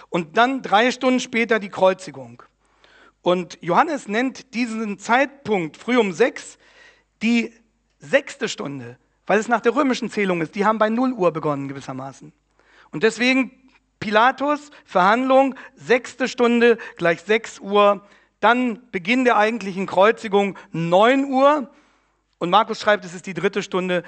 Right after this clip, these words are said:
weil er die hebräische Zählung hat, die um sechs Uhr beginnt. Das passt alles großartig zusammen. Und ich sage das deswegen so ausführlich. Vielleicht wundert Sie das.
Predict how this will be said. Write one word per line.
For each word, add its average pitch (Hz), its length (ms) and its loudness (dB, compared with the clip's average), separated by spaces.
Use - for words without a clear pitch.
weil 165 160 -2
er 175 100 0
die 165 80 -6
hebräische 156 480 -4
Zählung 147 380 -10
hat, 143 200 -10
die 156 320 -10
um 151 160 -6
sechs 160 300 -4
Uhr 151 180 0
beginnt. 147 240 -10
Das 147 140 -20
passt - 240 -12
alles 185 260 -6
großartig 180 540 -8
zusammen. 151 340 -8
Und 170 140 -14
ich 180 100 -16
sage 220 220 0
das 208 160 -4
deswegen 233 420 -4
so 220 80 0
ausführlich. 202 720 -2
Vielleicht 165 280 -4
wundert 208 280 2
Sie - 80 -20
das. - 280 -20